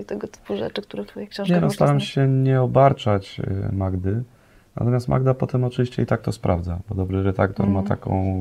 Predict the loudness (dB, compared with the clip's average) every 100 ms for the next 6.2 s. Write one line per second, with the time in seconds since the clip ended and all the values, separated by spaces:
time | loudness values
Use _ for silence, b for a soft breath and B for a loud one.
0 | -4 -2 -2 0 0 -2 -8 2 6 6
1 | 4 0 -2 -6 -2 0 0 2 2 0
2 | B B B B B B 4 6 6 4
3 | -2 0 -4 0 0 4 4 2 0 B
4 | B B B -8 2 2 2 4 6 6
5 | 0 0 0 2 2 2 0 0 2 2
6 | 2 0